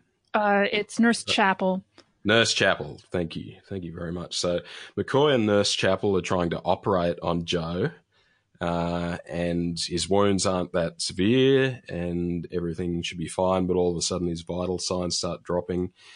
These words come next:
Speaker 2: and then he dies, and we get our, we don't get a "He's dead, Jim." We get "Nurse to McCoy, he's dead, Doctor." Um, so that leaves them baffled because he shouldn't have died from those wounds.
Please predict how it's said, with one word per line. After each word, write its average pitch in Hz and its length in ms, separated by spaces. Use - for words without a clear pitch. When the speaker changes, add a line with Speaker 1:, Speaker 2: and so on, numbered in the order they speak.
Speaker 2:
and 92 260
then 95 120
he 92 80
dies, 98 800
and 90 560
we 87 80
get 90 160
our, 87 500
we - 60
don't 101 160
get 98 100
a 87 40
"He's 92 280
dead, 92 260
Jim." 95 320
We 95 100
get 90 300
"Nurse 95 540
to 92 240
McCoy, 95 540
he's 87 160
dead, 107 260
Doctor." 101 360
Um, 90 640
so 104 180
that 110 160
leaves 101 260
them 92 100
baffled 101 520
because 92 300
he 82 100
shouldn't 90 300
have 82 140
died 90 420
from 90 220
those 90 280
wounds. 165 640